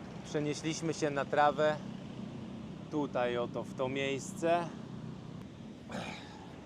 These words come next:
Ustawianie kamery,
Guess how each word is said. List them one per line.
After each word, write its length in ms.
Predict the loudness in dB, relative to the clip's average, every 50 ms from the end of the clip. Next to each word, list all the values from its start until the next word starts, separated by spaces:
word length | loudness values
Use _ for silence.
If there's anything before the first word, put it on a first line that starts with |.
| -14 -14 -14 -14 -14 -14 -14 -14 -14 -14 -14 -14 -14 -14 -14 -14 -14 -14 -14 -14 -16 -14 -14 -14 -14 -14 -14 -8 -4
Ustawianie 760 | -2 -2 -2 0 2 2 4 4 4 4 4 4 4 2 2
kamery, 600 | 4 4 4 6 6 6 6 6 6 4 2 0